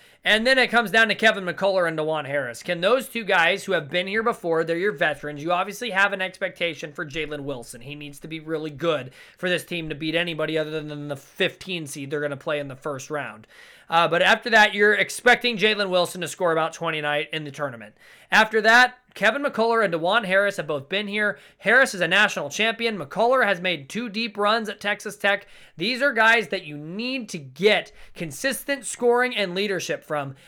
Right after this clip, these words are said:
I have all the reason I think they can. I love Kansas's roster whenever it comes to,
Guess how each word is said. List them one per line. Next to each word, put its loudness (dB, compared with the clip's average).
I 0
have 6
all 4
the 2
reason 2
I -4
think -8
they -4
can. -4
I 6
love 4
Kansas's -4
roster 0
whenever -6
it -14
comes -6
to, -6